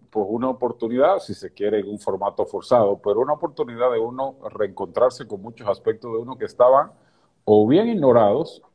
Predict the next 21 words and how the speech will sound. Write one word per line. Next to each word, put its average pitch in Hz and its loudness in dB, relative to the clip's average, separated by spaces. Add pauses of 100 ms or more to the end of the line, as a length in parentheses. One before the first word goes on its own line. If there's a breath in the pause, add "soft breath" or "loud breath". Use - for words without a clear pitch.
o 104 -2
bien 170 -4
olvidados, 120 -2
o 101 -2
bien 147 -2
deliberadamente 127 0
ocultados, - -8 (680 soft breath)
eh, 107 0
o 113 0
todas 151 4
las 143 2
anteriores. 127 -2
Eh, 104 -2 (760)
incluso 127 4
el, 135 6
el 107 6
mismo 131 2
tema 135 0
este 131 0
de 107 2
uno, 120 2